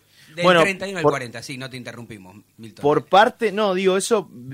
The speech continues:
Speaker 2: seguramente puede ser por parte de la familia de mi abuela.
Speaker 1: Ujú.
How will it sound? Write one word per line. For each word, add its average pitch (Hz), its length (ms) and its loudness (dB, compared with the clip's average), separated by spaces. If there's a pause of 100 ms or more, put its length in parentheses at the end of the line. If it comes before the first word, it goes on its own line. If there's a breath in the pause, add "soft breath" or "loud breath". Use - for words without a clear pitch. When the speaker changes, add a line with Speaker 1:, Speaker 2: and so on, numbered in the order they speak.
(200)
Speaker 2:
seguramente 175 800 -4
puede 165 200 -4
ser 175 220 -8
por 147 220 -6
parte 175 640 0 (520)
de 123 320 -4
la 151 220 -2
familia 147 840 -6
de 113 200 -8
mi 113 160 -6
abuela. 117 580 -6 (100)
Speaker 1:
Ujú. 107 320 -20